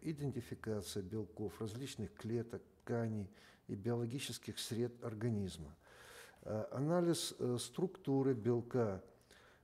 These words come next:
э, выявление их функциональных, э, характеристик, э,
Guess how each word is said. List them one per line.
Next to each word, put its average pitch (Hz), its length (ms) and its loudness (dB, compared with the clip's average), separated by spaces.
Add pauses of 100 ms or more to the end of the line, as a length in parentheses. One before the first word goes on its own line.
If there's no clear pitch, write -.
э, 104 220 0
выявление 156 880 6
их 127 360 0
функциональных, 143 1160 2
э, 113 200 0
характеристик, 127 960 0 (600)
э, 113 440 2